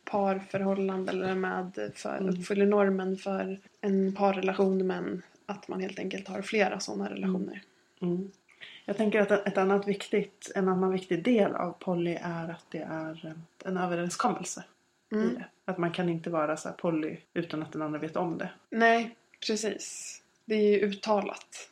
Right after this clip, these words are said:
Speaker 1: helt enkelt.
Speaker 2: Ja.
Speaker 1: Att man har flera relationer.
Speaker 2: Det är i alla fall inte uttalat att man är monogam.
Speaker 1: Mm.
Speaker 2: <laughs>
Speaker 1: Precis.
Speaker 2: Otrohet tycker jag inte är poly.
Speaker 1: Nej, exakt. S-, så funkar det inte.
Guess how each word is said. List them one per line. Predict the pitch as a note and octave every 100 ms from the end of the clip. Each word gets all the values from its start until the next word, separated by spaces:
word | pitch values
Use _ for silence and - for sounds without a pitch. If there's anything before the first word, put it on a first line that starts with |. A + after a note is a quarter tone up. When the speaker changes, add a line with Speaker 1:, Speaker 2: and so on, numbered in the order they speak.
| _
Speaker 1:
helt | - - -
enkelt. | G#3 - G3+ - - - _ -
Speaker 2:
Ja. | F#3+ F#3 -
Speaker 1:
Att | G3+
man | G#3 G3
har | G3 -
flera | G3+ G3+ G#3
relationer. | G3+ G3 G#3 G3+ - G3 _ _ -
Speaker 2:
Det | G#3
är |
i |
alla | F#3+ F#3
fall | G3 F#3+
inte | F#3 E3 E3 F#3
uttalat | E3 E3 E3+ E3 -
att | D#3 -
man | E3
är | E3+
monogam. | F3 F3+ G3 G3 - _ _ -
Speaker 1:
Mm. | A3 G#3 G#3 - _ -
Speaker 2:
<laughs> | - G3+ F#3 B3 - - - - -
Speaker 1:
Precis. | A3+ G#3
Speaker 2:
Otrohet | G#3+ G#3+ - G3 G3 G3 - - -
tycker | F3+ F3+
jag | E3
inte | E3 E3 -
är | -
poly. | - F#3 F3 F#3 _ _ _ _ _ _ _
Speaker 1:
Nej, | - A3 G3+ F#3+ - _ -
exakt. | G3+ - - - - - - _ -
S-, | - -
så | - G#3+
funkar | G#3 G3+ G3
det | -
inte. | G#3 G3 -